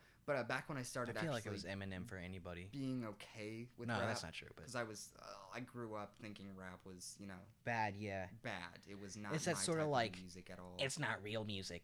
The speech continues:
Speaker 1: It's
Speaker 2: Classic rock is what's real."
Speaker 1: Yeah, and my dad would say this thing, which I'm sure he saw on the internet somewhere. He was like, "I put a C in front of rap, and that's what it is." But he would say it, like, not ironically. <laughs> He'd be,
Speaker 2: <laughs>
Speaker 1: he'd be super,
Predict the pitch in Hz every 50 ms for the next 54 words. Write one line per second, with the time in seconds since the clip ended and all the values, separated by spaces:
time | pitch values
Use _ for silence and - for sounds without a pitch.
0 | - - 127 123 117 117 - - 123 - 107 107 98 98 101 - 110 107 104 98
1 | 92 87 - 90 98 95 226 226 180 170 185 190 180 170 147 151 143 151 151 147
2 | 139 - 147 131 131 123 - 127 120 117 120 - 127 117 113 - - - - 143
3 | 135 120 113 - 107 - - - 104 98 98 95 95 92 - 98 101 98 95 92
4 | 92 92 - - 95 92 90 90 101 101 95 95 92 98 92 90 - 113 127 131
5 | - - 127 95 87 - - - - - 127 113 104 90 87 92 - - 92 92
6 | 92 92 92 92 92 92 95 - 90 92 92 92 98 101 95 95 - - - 95
7 | 92 92 92 90 90 92 - 131 127 131 135 123 98 - - 123 104 92 - -
8 | 85 85 92 - - 110 117 123 110 107 101 92 90 87 90 87 87 90 90 -
9 | - 92 95 107 135 139 190 175 - 180 165 165 190 - 285 277 233 180 - 190
10 | - - 262 254 196 220 190 - - 247 226 - - - - 226 208 - - 190
11 | 170